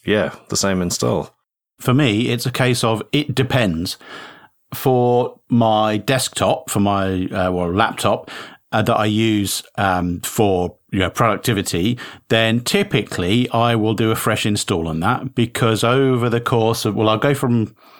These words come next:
Speaker 2: these days I go from L T S to L T S, but when I was going from interim release to interim release, I would have to download all of the crap that I needed on a day-to-day basis, plus all of the other things that I might have installed and libraries that I might have tested and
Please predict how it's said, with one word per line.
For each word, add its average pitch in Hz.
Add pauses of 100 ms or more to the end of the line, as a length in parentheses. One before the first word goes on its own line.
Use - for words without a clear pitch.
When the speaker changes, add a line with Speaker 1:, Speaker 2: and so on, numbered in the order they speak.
(640)
Speaker 2:
these 135
days 95
I 95
go 101
from 101
L 101
T 101
S 92
to 101
L 92
T 101
S, 87
but -
when 113
I 117
was 113
going 104
from 98
interim 101
release 92
to 104
interim 92
release, 85 (500)
I 120
would 120
have 127
to 120
download 117
all 139
of 117
the 120
crap 107
that 113
I 101
needed 107
on 95
a 95
day-to-day 104
basis, 95 (280)
plus 131
all 127
of 113
the 117
other 110
things 110
that -
I 107
might 101
have 98
installed 101
and 92 (220)
libraries 110
that 113
I 110
might 113
have 117
tested 113
and 90